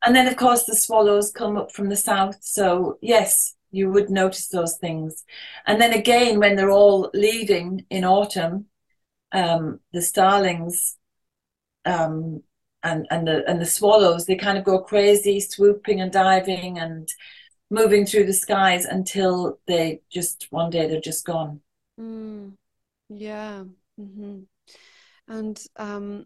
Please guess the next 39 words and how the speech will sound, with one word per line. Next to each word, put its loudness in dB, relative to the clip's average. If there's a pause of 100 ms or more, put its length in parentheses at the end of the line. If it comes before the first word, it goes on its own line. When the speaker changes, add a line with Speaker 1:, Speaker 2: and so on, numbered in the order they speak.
Speaker 2:
I -14
was -12
wondering, -12
when -14
you -16
were -16
speaking -16
there -12
and -14
how -16
you're -14
so -18
intimately -16
working -18
in -16
the -14
garden -12
and -14
with -16
the -20
seasons -18
and -16
the -16
cycles -18
of -20
the -20
season, -18 (380)
was -10
this -16 (100)
always -12
the -20
way -10
that -12
you -14
lived, -12
or -14 (320)
do -16
you -14
have, -12